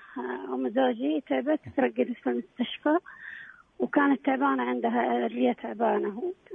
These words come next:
تقول: "إلا دهنوني ب-، فوق السو ما أدري إيش". آه،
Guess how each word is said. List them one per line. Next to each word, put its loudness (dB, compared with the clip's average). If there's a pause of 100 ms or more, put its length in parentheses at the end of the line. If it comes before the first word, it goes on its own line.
(140)
تقول: 6
"إلا 6
دهنوني 0
ب-، 0 (880)
فوق 2
السو 0
ما 4
أدري 4
إيش". 2 (840)
آه، 0